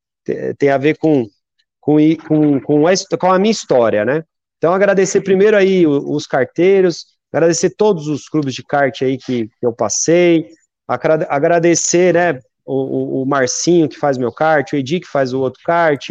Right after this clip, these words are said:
agradecer todo mundo que trabalhou aí,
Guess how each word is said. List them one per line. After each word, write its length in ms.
agradecer 760
todo 220
mundo 220
que 360
trabalhou 560
aí, 340